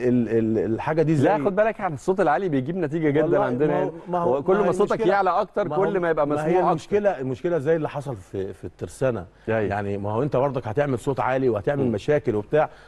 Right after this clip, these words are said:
Speaker 2: أيوة.
Speaker 1: هتلاقي في إيقافات وهتلاقي في مشاكل يعني.
Speaker 2: طيب، ده احنا عندنا دي كيرنس في صدارة المجموعة الثالثة، صح؟
Speaker 1: اه، دي كيرنس في
Speaker 2: وراه
Speaker 1: الصدارة،
Speaker 2: بلدية المحلة.
Speaker 1: ستة وعشرين بونت، بلدية
Speaker 2: آه.
Speaker 1: المحلة وطنطا والمنصورة، آه، آه، خمسة وعشرين بونت، بعديهم
Speaker 2: كفر الشيخ.
Speaker 1: كفر الشيخ،
Speaker 2: تلاتة وعشرين.
Speaker 1: جمهورية
Speaker 2: ده في
Speaker 1: شبين.
Speaker 2: منافسة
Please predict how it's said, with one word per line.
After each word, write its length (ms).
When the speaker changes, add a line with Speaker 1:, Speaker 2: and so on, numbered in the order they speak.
Speaker 2:
أيوة. 100
Speaker 1:
هتلاقي 180
في 100
إيقافات 560
وهتلاقي 300
في 80
مشاكل 440
يعني. 160
Speaker 2:
طيب، 280
ده 60
احنا 180
عندنا 220
دي 120
كيرنس 360
في 80
صدارة 360
المجموعة 480
الثالثة، 460
صح؟ 140
Speaker 1:
اه، 320
دي 120
كيرنس 420
في 80
Speaker 2:
وراه 200
Speaker 1:
الصدارة، 300
Speaker 2:
بلدية 180
المحلة. 340
Speaker 1:
ستة 160
وعشرين 340
بونت، 280
بلدية 200
Speaker 2:
آه. 80
Speaker 1:
المحلة 580
وطنطا 480
والمنصورة، 840
آه، 540
آه، 20
خمسة 320
وعشرين 340
بونت، 340
بعديهم 380
Speaker 2:
كفر 80
الشيخ. 340
Speaker 1:
كفر 160
الشيخ، 420
Speaker 2:
تلاتة 200
وعشرين. 260
Speaker 1:
جمهورية 380
Speaker 2:
ده 60
في 60
Speaker 1:
شبين. 160
Speaker 2:
منافسة 280